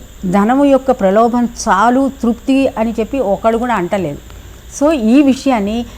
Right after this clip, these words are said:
ఈ బాలకుడు పన్నెండు సంవత్సరాలకే తెలుసుకున్నాడు. So ఎంత సంపాదించినా అది చాలదు అనే విషయం అతనికి అర్థమైంది. కాబట్టి నిన్ను దర్శిస్తే, ఓ యమధర్మరాజా, నిన్ను దర్శించడం అంటే ఏంటి?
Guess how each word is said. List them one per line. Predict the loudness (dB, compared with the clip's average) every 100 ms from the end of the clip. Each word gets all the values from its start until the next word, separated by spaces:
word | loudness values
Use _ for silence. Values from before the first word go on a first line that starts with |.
| -8
ఈ | -4
బాలకుడు | 0 2 2 0 -4
పన్నెండు | -4 -4 -4
సంవత్సరాలకే | -4 -6 -6 -4 -4 -4 -6
తెలుసుకున్నాడు. | -6 -6 -8 -8 -8 -10 -16 -6
So | -4
ఎంత | -2 -2 -2
సంపాదించినా | -4 -2 0 -2 -2 -4 -4
అది | -2 -4 -2
చాలదు | 0 2 4
అనే | 4 2
విషయం | -2 -4 -2 -2
అతనికి | -2 -4 -4 -6 -8 -10 -2
అర్థమైంది. | 0 2 2 2 -2
కాబట్టి | -2 -2 -2 -2 -2 -2 -6 -12 0
నిన్ను | 6 8 8 6
దర్శిస్తే, | 6 4 2 0 0 0 0 0 -8 -20 -4
ఓ | 0
యమధర్మరాజా, | 2 2 0 -2 0 -2 -2 -4 -8 -10 -10 0
నిన్ను | 4 4
దర్శించడం | 4 2 0 0 0
అంటే | 2 2
ఏంటి? | 0 0 -4